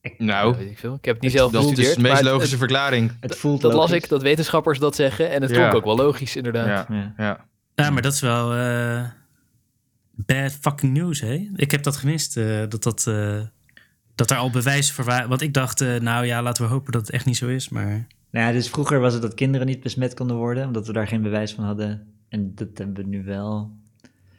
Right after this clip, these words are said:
Speaker 2: Ja.
Speaker 1: En dus nu, en nu, eh, was het wel, ja, herbesmetting. En nu,
Speaker 3: Ja, iedereen
Speaker 1: nu
Speaker 3: kan
Speaker 1: begint,
Speaker 3: gewoon besmet
Speaker 1: nu
Speaker 3: worden.
Speaker 1: beginnen er steeds meer verhalen. Dus we hebben ook, eh, één, één patiënt die een tweede besmetting heeft.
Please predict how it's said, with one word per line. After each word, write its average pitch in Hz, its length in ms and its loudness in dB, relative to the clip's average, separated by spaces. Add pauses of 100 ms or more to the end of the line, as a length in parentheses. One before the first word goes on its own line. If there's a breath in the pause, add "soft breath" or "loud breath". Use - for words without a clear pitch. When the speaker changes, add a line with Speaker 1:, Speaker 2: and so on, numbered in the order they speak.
(500 soft breath)
Speaker 2:
Ja. 98 100 0
Speaker 1:
En 104 140 0
dus 104 200 -2
nu, 110 140 2
en 110 180 2
nu, 113 380 4
eh, 107 420 0
was 104 140 0
het 95 140 -8
wel, 104 160 0
ja, 101 120 -2
herbesmetting. 107 840 -2
En 104 100 -2
nu, 117 100 4
Speaker 3:
Ja, 104 300 2
iedereen 107 280 -2
Speaker 1:
nu 139 80 8
Speaker 3:
kan 139 80 8
Speaker 1:
begint, 139 60 6
Speaker 3:
gewoon 139 140 6
besmet 135 220 0
Speaker 1:
nu 135 60 6
Speaker 3:
worden. 135 160 8
Speaker 1:
beginnen 127 240 4
er 120 60 0
steeds 131 220 2
meer 117 140 -2
verhalen. 107 320 2
Dus 101 100 -4
we 113 80 2
hebben 113 180 2
ook, 110 200 -2
eh, 101 260 -2
één, 107 400 -2
één 113 180 -4
patiënt 101 300 -4
die 104 120 -4
een 95 100 -6
tweede 101 240 -2
besmetting 98 420 -6
heeft. 117 300 -10